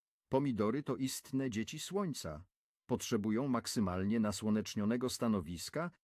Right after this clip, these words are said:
gdzie słońce operuje przynajmniej sześć do ośmiu godzin dziennie.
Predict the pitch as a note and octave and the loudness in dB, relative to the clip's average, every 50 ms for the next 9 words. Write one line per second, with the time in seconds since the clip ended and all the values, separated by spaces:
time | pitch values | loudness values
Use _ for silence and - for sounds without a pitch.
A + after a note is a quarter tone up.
0 | _ _ - - - B2+ B2 - C3+ D#3 F#3+ G3+ - - E3 - B2+ A2 - A#2 | _ _ -8 0 0 0 0 2 0 0 0 0 -2 -2 -2 -2 -4 0 0 2
1 | A2 B2+ B2+ B2+ A#2+ - - B2+ A#2 A2+ A#2+ B2 B2 A#2 A#2 A2+ G#2+ - - D#3+ | 2 4 2 2 0 0 2 2 2 4 4 4 4 4 2 0 0 -2 -2 -4
2 | E3+ - - - G#2 E2 A2 G#2+ - B2+ B2 - - - A2+ G#2+ G2+ E2 F#2+ G2 | -4 -4 -8 -10 -6 -4 -4 -4 -2 -2 -2 -2 -2 -2 -2 -2 0 -2 -2 -4
3 | F#2 F#2+ F#2+ F2 E2 D#2 F#2 F2+ D#2+ C#2+ C#2 C#2 D2 D2+ E2 | -2 -2 -4 -4 -4 -4 -6 -6 -8 -8 -12 -12 -14 -16 -16